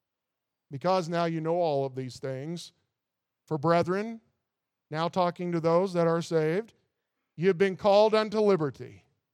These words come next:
Only use not liberty for an occasion to the flesh." Don't think that because you are saved, that, that you have this liberty now, that, that you can go out and act like the rest of the world and, and do all the things that the world does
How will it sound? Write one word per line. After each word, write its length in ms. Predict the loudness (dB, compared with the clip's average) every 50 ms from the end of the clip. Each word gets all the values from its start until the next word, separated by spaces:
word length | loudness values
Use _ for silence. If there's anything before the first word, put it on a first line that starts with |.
| _ _ _ _ _ _ _ _ _ _ _ _ _ _ _ _ _ _
Only 280 | 2 2 4 2 0 -2
use 260 | -2 -4 -4 -4 0
not 240 | 0 2 2 2 4
liberty 380 | 4 4 4 4 0 -2 -4
for 200 | -2 0 0 0
an 60 | 0
occasion 480 | -2 -4 -4 -4 -4 -4 -4 -6 -8 -8
to 100 | -8 -8
the 120 | -8 -8
flesh." 480 | -8 -6 -6 -4 -4 -4 -4 -6 -8 -14 _ _ _ _ _
Don't 320 | -2 0 0 0 0 -2 -6
think 400 | -6 -4 -4 -2 -4 -6 -10 -12 _
that 320 | -2 0 2 2 0 -2 _ _ _ _ _ _
because 380 | -8 -2 0 0 0 0 -2 -4
you 160 | -2 2 4
are 220 | 4 6 4 4
saved, 420 | 0 -2 -2 -2 -2 -2 -2 -4 -8 _ _ _ _
that, 260 | 0 2 2 2 0 -2 _ _ _ _
that 200 | 2 2 4 4
you 100 | 2 0
have 320 | 0 2 2 2 2 2 4
this 240 | 2 2 2 0
liberty 480 | 2 6 6 6 6 4 2 0 -4 -4
now, 440 | -2 -2 -2 -2 -2 0 0 0 2
that, 300 | 4 6 6 6 4 2 -4 _ _ _
that 160 | -2 0 0
you 120 | 0 -2 -6
can 180 | -8 -8 -2
go 180 | 2 4 6 6
out 260 | 8 8 6 6 4
and 140 | 4 2 2
act 260 | 2 2 2 2 2
like 180 | 2 0 2 0
the 100 | 0 0
rest 300 | 2 2 2 2 -2 -4
of 60 | -4
the 60 | 0
world 480 | 2 2 4 4 4 6 6 6 6 6
and, 180 | 4 2 0 -4 -10 _ _ -4
and 160 | -4 -2 -2
do 160 | 2 6 8
all 260 | 10 10 10 10 8
the 100 | 6 4
things 360 | 0 0 0 0 0 0 -2 -2
that 160 | -2 -2 0
the 80 | -2
world 360 | 0 4 6 8 8 6 6 4
does 460 | 4 4 6 6 6 4 4 2